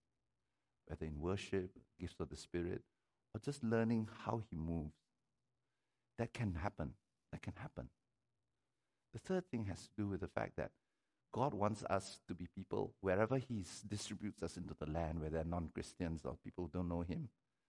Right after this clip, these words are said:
that God can use us supernaturally to bring them into healing, into, so that they can experience God's power, His love,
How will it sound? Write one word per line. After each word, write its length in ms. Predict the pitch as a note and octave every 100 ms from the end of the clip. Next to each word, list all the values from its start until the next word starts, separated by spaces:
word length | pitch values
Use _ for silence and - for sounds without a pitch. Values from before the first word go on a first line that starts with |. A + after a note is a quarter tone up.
| _ _ _ _ -
that 160 | A2 -
God 320 | G2 D3+ -
can 180 | F#2 F2
use 300 | G#2 A#2+ -
us 380 | - - - - - _ -
supernaturally 640 | - - D#2+ D#2+ F2+ F2 -
to 60 |
bring 300 | E2 G2 G2
them 200 | F2 E2+ - _ _ _ _ _ _ -
into 300 | G#2+ G2 F#2 -
healing, 400 | G2+ E2 D#2 D2 - _ _ -
into, 380 | E2+ - E2 A#1+ _ -
so 120 | -
that 120 | E2+ D2+
they 80 |
can 160 | E2 D2+
experience 480 | - - F2+ D#2+ C2+ -
God's 340 | C#2 - - _ _ _ -
power, 300 | - D2+ C#2 B1 -
His 160 | -
love, 200 | C#2+ C2+